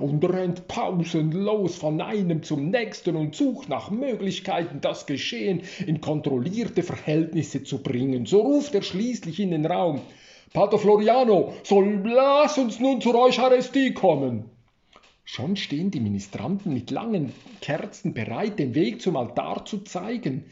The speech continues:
Aber Pater Floriano hat noch immer das Kind in den Armen und schaut suchend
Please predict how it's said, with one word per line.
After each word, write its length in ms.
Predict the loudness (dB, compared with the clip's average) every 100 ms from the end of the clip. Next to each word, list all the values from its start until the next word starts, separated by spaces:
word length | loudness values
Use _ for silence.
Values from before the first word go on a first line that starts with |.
| _ -18 -10 -4
Aber 200 | -2 -2
Pater 360 | -4 -4 -4
Floriano 680 | -2 0 0 -2 -2 -2 -2
hat 200 | -2 -2
noch 140 | -2
immer 220 | 0 0 0
das 200 | -4 -4
Kind 280 | -2 0
in 140 | 0 0
den 160 | 0
Armen 360 | 0 0 2 2
und 140 | 0 -6 -14 -10
schaut 420 | -6 -4 -6 -8
suchend 680 | -14 -6 -6 -4 -2 -2 -2